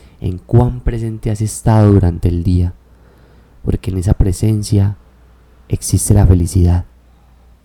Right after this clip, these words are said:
porque en esa presencia le estás dando el valor a tu vida.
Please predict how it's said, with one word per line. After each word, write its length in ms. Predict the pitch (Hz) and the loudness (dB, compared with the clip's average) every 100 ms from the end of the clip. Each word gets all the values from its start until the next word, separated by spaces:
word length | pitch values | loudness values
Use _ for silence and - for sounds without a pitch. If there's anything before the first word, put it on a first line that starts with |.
| - | -10
porque 220 | - - 98 | -4 -2 2
en 60 | |
esa 140 | 92 101 | 2 4
presencia 480 | 104 92 90 90 | 4 2 0 0
le 60 | 92 | 0
estás 240 | 87 90 | 0 0
dando 240 | 90 95 95 | 2 2 2
el 60 | |
valor 560 | 95 87 85 92 104 - - - - - | 2 4 6 6 4 2 -4 -20 -20 -8
a 100 | - | -4
tu 220 | - 90 | 2 6
vida. 300 | 92 95 87 | 6 6 4